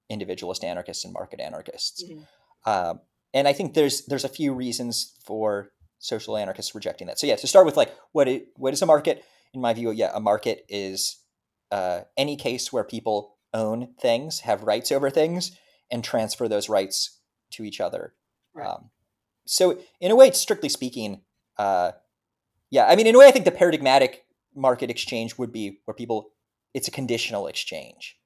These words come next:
Speaker 2: Mm.
Speaker 1: um, right? So it's not just a unilateral transfer of property. I would say that's, you know, giving gifts isn't clearly a market. It seems like a feature of markets is, yeah, I will give you,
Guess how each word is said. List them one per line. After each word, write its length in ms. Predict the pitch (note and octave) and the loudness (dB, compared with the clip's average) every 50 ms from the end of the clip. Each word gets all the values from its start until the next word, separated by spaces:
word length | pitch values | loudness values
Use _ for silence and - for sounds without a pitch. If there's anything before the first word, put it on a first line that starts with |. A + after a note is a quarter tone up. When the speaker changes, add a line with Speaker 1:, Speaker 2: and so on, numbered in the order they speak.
| _ _ _ _ | _ _ _ _
Speaker 2:
Mm. 140 | E3 D#3 D3+ | -18 -12 -10
Speaker 1:
um, 280 | G2+ F2+ F2+ - - _ _ | -10 -10 -10 -14 -16 _ _
right? 140 | - G#2 - | -12 -10 -6
So 80 | - C3 | -6 -6
it's 140 | B2 - D#3+ | -4 -2 2
not 220 | D#3+ D3+ C#3 - | 2 2 2 2
just 340 | - C#3+ C3 - - - - _ _ _ - | 2 -2 -2 -2 -4 -12 -16 _ _ _ -18
a 60 | A#2+ | -16
unilateral 640 | A2 A#2+ A#2+ A#2+ A#2+ A2+ G#2 A2+ A2+ A2+ A#2 A2 G#2+ G#2+ | -10 -8 -8 -6 -2 2 4 4 4 4 2 0 -2 -2
transfer 680 | - - G#2+ G#2 G2 - - - A2+ G#2+ G#2+ - _ _ _ _ _ _ _ | -4 -4 -4 -4 -4 -6 -2 -2 -2 -2 -2 -6 _ _ _ _ _ _ _
of 180 | - G#2 - _ | -8 -8 -4 _
property. 360 | - G#2+ A2+ - A#2+ A#2+ A2 | 0 0 0 -2 -6 -8 -6
I 40 | A2 | -8
would 120 | A2+ A2 | -8 -8
say 80 | - A2 | -4 -2
that's, 280 | G#2+ G#2 - - - _ _ _ A2 | -2 -2 -2 -6 -16 _ _ _ -14
you 100 | A#2+ G#2 | -12 -12
know, 60 | F2 | -8
giving 280 | F2+ - B2 B2 A#2 | -6 -6 -6 -6 -6
gifts 520 | G#2+ - A2+ A2 - - - - - - _ _ | -4 -4 -4 -4 -4 -4 -6 -6 -6 -6 _ _
isn't 320 | A2 G#2 G2+ A2 G2+ - _ _ _ _ | -14 -14 -12 -12 -14 -16 _ _ _ _
clearly 260 | - - A#2+ A2 A2 G2+ | -8 -6 -6 -4 -4 -4
a 60 | G2 | -2
market. 420 | G#2 F#2+ G2+ - D3+ D3 - - _ _ _ _ _ _ _ | -2 -4 -2 -2 -4 -4 -4 -8 _ _ _ _ _ _ _
It 80 | - | -14
seems 120 | - A2+ G#2+ | -12 -10 -10
like 100 | G#2 - | -10 -10
a 40 | G2 | -12
feature 400 | - _ - - A2+ G2+ - G#2 | -14 _ -18 -16 -14 -12 -10 -10
of 40 | G2+ | -10
markets 360 | A2+ - - - _ - - | -10 -12 -14 -16 _ -12 -12
is, 200 | F2 F2+ - - - | -10 -10 -10 -10 -8
yeah, 140 | A2 - - _ _ _ _ _ _ - | -10 -10 -10 _ _ _ _ _ _ -4
I 140 | G2 G2+ | -4 -2
will 160 | G#2+ G#2+ A2 G#2+ | -2 -2 -6 -6
give 200 | G#2+ A2+ G#2+ A2 | -8 -10 -10 -8
you, 260 | F#2+ G2+ G2+ G2 | -8 -10 -10 -10